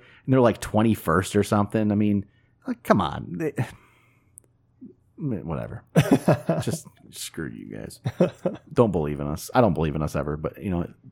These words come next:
Speaker 1: you know,
Speaker 2: Yeah.
Speaker 1: Detroit versus everybody, like
Speaker 2: Yeah.
Speaker 1: they say, right?
Speaker 2: Yeah, <laughs> yeah.
Speaker 1: Baltimore at Kansas City. Kansas City, seven-point favorites at home against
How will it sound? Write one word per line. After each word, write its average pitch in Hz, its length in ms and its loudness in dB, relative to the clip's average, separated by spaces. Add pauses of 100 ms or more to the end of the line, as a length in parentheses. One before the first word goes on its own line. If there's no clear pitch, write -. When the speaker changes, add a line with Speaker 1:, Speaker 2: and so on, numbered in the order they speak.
(920)
Speaker 1:
you 123 200 2
know, 73 120 -2 (160)
Speaker 2:
Yeah. 135 60 -8
Speaker 1:
Detroit 110 320 4
versus 101 240 2
everybody, 82 400 0
like 76 100 -6
Speaker 2:
Yeah. 135 160 4
Speaker 1:
they 71 60 -2
say, 78 140 -2
right? 87 140 -10
Speaker 2:
Yeah, 170 200 4 (140)
<laughs> - 100 -4
yeah. 156 320 -2 (760)
Speaker 1:
Baltimore 135 600 4
at 117 260 2
Kansas 117 460 2
City. 98 260 4
Kansas 104 300 0
City, 107 160 4
seven-point 143 840 2
favorites 104 580 4 (100)
at 113 220 0
home 101 520 2 (100)
against 98 640 0